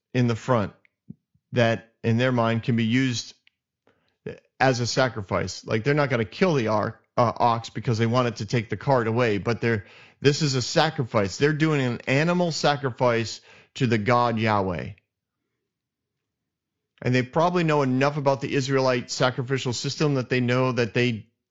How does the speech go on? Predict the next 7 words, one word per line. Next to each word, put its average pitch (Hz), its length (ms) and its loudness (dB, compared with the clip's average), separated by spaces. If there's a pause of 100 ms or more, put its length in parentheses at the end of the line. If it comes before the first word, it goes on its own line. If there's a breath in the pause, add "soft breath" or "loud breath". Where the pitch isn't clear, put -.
they 127 160 2
do 131 240 0
sacrifice 123 680 -2
bulls 120 500 -2 (720 soft breath)
to 156 220 2
their 131 180 2
God. 104 340 -2